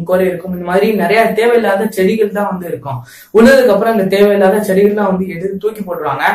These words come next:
இதுக்கு பேர் தான் பாத்தீங்கன்னா களை பெருக்கிறது அப்படின்னு வந்து சொல்லுவாங்க. இப்பதான் வந்து ஒரு கிளைமேக்ஸே வர மாதிரி இருக்கும். ஆடிப்பட்டம் தேடி விதை அப்படின்னு வந்து ஒரு பழமொழி வந்து இருக்கு. இந்த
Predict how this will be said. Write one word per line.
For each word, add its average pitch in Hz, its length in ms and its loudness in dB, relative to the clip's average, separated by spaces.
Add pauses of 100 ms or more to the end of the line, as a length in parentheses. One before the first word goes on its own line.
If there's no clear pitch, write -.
(340)
இதுக்கு 226 280 2
பேர் 208 240 2
தான் 220 140 0
பாத்தீங்கன்னா 175 380 -2
களை 175 260 2
பெருக்கிறது 180 480 0
அப்படின்னு 170 340 -2
வந்து 156 140 -14
சொல்லுவாங்க. 151 420 -4 (1000)
இப்பதான் 208 400 0
வந்து 247 160 0
ஒரு 247 140 4
கிளைமேக்ஸே 226 600 0
வர 185 260 2
மாதிரி 202 300 -4
இருக்கும். 185 440 -4 (260)
ஆடிப்பட்டம் 233 680 0
தேடி 220 340 2
விதை 208 260 0
அப்படின்னு 190 380 -2
வந்து 190 240 -4 (100)
ஒரு 180 180 -4
பழமொழி 202 400 -4
வந்து 180 200 -4
இருக்கு. 175 280 -6 (360)
இந்த 226 180 4